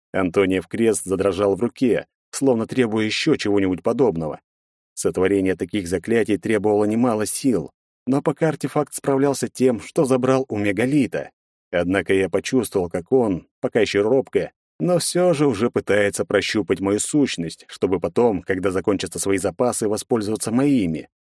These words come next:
теми самыми, дарованными смертью. "Ну и пусть", — внезапно раздался в голове голос разума. "Или, может быть, чего-то другого. Пусть будет та самая сила, тот дарк, дарованный тебе смертью. Чего ты боишься?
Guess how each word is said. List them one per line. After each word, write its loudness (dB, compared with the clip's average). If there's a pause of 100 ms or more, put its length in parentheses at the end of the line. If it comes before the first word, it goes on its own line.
(120)
теми 2
самыми, 0
дарованными 2
смертью. 0 (920)
"Ну 4
и 6
пусть", — -6 (180)
внезапно 0
раздался 0
в -6
голове 2
голос -2
разума. -2 (500)
"Или, 2
может 2
быть, -4 (140)
чего-то -2
другого. 0 (640)
Пусть 2
будет -4
та -2
самая 0
сила, -2 (120)
тот -2
дарк, 0
дарованный 0
тебе -4
смертью. -2 (460)
Чего 2
ты 0
боишься? 0